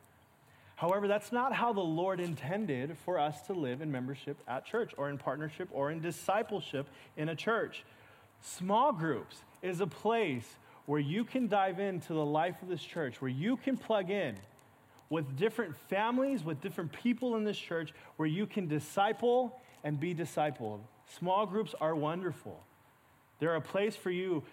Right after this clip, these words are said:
to share what you need help with, how we can pray for you,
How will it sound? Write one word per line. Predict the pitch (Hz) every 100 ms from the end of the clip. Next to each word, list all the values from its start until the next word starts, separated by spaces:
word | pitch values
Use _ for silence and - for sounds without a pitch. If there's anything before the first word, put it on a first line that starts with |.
| -
to | -
share | 151 - 185 185 143 - -
what | 135 165 175
you | 160
need | 175 175
help | 123 156 180
with, | 147 110 104 - - _ _ - _ _ _ -
how | 165 175
we | 196
can | - 175
pray | 147 - 175 196
for | -
you, | 156 113